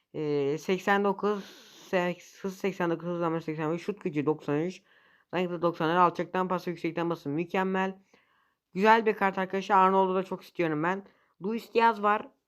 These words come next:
Luis Diaz takım oyunu tarzımızda doksan sekizi görüyor gene. Top sürmesi gerçekten çok iyi. Hız, hızlanması çok iyi.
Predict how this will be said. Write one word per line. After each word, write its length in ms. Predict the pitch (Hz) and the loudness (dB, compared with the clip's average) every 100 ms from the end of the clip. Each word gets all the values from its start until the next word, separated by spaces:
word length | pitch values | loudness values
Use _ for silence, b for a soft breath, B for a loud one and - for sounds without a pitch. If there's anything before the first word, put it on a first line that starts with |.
| _ | _
Luis 300 | 170 196 196 | -4 -4 -2
Diaz 340 | 202 196 202 - | 0 0 -2 -6
takım 280 | 185 190 185 | -6 -2 0
oyunu 220 | 185 185 | 0 0
tarzımızda 480 | 190 180 180 180 180 | 2 2 0 0 2
doksan 340 | 175 190 180 | 0 0 -4
sekizi 340 | 175 165 160 | -2 -4 -2
görüyor 320 | 151 151 139 123 | 0 2 2 0
gene. 380 | 143 180 180 180 _ _ _ _ _ _ _ _ _ _ - | 0 0 -2 -6 _ _ _ _ _ _ _ _ _ _ -4
Top 200 | 180 185 | -4 -2
sürmesi 480 | 202 196 185 190 | 0 0 2 0
gerçekten 480 | 180 180 185 196 180 | 4 4 2 -2 -4
çok 240 | 170 170 175 | -4 -8 -2
iyi. 180 | 165 | -2
Hız, 560 | 156 202 214 202 - - | -2 4 2 2 -14 -12
hızlanması 500 | 175 180 180 180 180 | -6 -2 0 -2 -4
çok 300 | - 180 - | -6 -8 -4
iyi. 260 | 156 147 | -4 -4